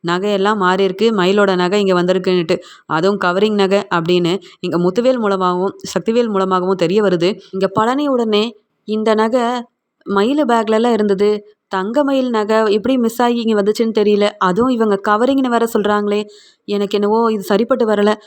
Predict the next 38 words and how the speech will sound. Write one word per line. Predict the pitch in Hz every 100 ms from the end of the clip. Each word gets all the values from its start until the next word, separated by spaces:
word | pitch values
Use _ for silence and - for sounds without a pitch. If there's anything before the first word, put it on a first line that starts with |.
| _ -
முதல்ல | 202 202 214
கோமதி | 214 220 240
அக்கா | 220 208
கிட்ட | 208 196 220
இதை | 214 196
கொடுத்து | 220 220 214
என்ன | 196 226
ஏதுன்னு | 220 208 220
கேட்போம், | 208 214 214 208 208 - _ -
இங்க | 185 185 185
தேவையில்லாம | 202 214 214 208 202 220
இந்த | 208 185
நகை | 185 202
கலந்து | 208 202 226
வர | 220 208
போய் | 202 196 220 262 - -
அண்ணன் | 165 196 233
என்னவோ | 220 214
பாண்டியன் | 226 185 190 240 233
மச்சானை | 226 214
தப்பா | 208 202 226
நினைச்சுக்கிட்டாங்க" | 214 208 196 202 202 202 - _ -
அப்படின்னு | 170 185 190
சொல்லிட்டு | 190 185 170 180 226 - -
அங்க | - 180 175
வீட்டுக்கு | 202 254 262
போன | 254 202 196 208 - 190
பழனியும் | 185 202 196 196
அந்த | 190 170
நகை | 165 165 214 247
எல்லாத்தையுமே | 190 185 190 185 196
எடுத்துக்கிட்டு | 175 175 175 170 175 -
மறுபடியும் | - 175 202 220 196 180 -
கோமதியை | 180 226 226
பார்க்க | 196 170 170
போக, | 170 170 170
உடனே | 180 180 190
கோமதி, | 185 196 202 180